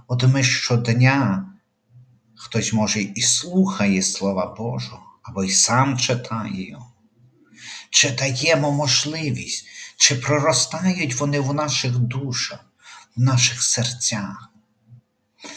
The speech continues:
Найбільше Бог промовляє до кожного з нас через наше сумління.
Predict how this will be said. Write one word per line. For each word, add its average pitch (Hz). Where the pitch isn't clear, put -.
Найбільше 123
Бог 123
промовляє 127
до 120
кожного 131
з 107
нас 127
через 123
наше 127
сумління. 107